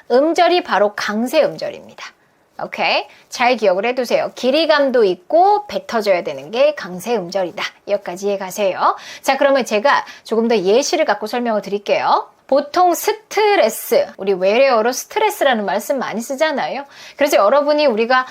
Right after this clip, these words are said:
한국어로도 스트레스라는 말을 쓰다 보니까 스트레스 이렇게 사음절로 소리 내버리면 원어민 입장에서는 굉장히 헷갈릴 수가 있어요.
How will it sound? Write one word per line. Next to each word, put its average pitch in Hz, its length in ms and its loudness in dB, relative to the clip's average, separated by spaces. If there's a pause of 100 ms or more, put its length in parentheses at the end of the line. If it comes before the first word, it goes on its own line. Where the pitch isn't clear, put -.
한국어로도 320 720 2
스트레스라는 320 880 0
말을 220 180 0
쓰다 254 280 0
보니까 208 480 0
스트레스 294 1000 0 (180)
이렇게 226 280 -4
사음절로 302 800 0
소리 254 240 -2
내버리면 175 600 -4
원어민 277 360 0
입장에서는 220 540 -4
굉장히 262 560 0
헷갈릴 269 280 -2
수가 190 280 -10
있어요. 131 320 -12